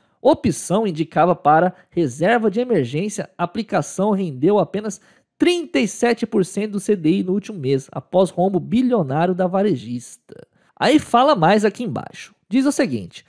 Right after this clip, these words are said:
"O fundo de renda fixa do Nubank, o Nu Reserva Imediata, indicado na opção do Nubank para reserva de emergência e apresentado como de baixo risco e alta liquidez,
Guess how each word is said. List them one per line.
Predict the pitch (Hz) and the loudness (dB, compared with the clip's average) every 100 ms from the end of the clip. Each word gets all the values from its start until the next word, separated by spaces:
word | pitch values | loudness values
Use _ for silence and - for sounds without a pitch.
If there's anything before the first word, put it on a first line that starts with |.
| _ _ | _ _
"O | - 175 | 2 2
fundo | - - 285 | 4 0 2
de | 170 | 2
renda | 170 262 196 | 2 4 4
fixa | 135 156 139 143 | 2 -2 -2 -4
do | 170 | -4
Nubank, | 240 127 123 180 175 - - | -2 0 2 2 2 -4 -6
o | 143 | -6
Nu | 156 262 | -2 2
Reserva | 202 170 127 123 117 | 4 2 2 -2 -2
Imediata, | 123 147 190 143 165 190 - - _ _ - | -2 -2 -2 2 4 2 -2 -16 _ _ -16
indicado | 302 247 - 190 180 | -6 -4 2 4 6
na | 180 | 4
opção | 202 202 160 160 | 0 0 -4 -2
do | 143 170 | -2 0
Nubank | 196 143 143 - | 0 0 -2 0
para | 139 | 0
reserva | 143 127 143 165 143 | 2 2 2 2 0
de | |
emergência | 208 226 123 127 202 - - - _ _ | -2 0 0 0 -4 -4 -8 -14 _ _
e | 156 | -2
apresentado | 147 180 175 147 151 151 | 2 2 0 0 2 2
como | - 175 | 0 -2
de | 156 165 | -2 -4
baixo | 117 120 202 277 - 269 | -4 2 2 2 0 0
risco | 165 175 - 160 | 2 0 -2 0
e | 147 | 2
alta | 220 247 202 | 2 2 0
liquidez, | 202 240 147 120 202 147 - | -2 -4 -6 0 2 2 -4